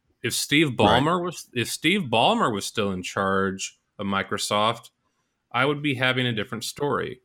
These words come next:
Speaker 1: because I feel like he was one of the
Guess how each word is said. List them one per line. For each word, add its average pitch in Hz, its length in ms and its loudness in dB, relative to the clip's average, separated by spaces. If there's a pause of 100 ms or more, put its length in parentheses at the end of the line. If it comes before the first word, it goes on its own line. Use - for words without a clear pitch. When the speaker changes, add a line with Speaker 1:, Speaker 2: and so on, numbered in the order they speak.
(640)
Speaker 1:
because 107 200 -2
I 110 120 4
feel 123 220 0
like 120 160 2
he 123 260 0
was 117 200 0
one 113 220 0
of 107 240 -4
the 101 560 0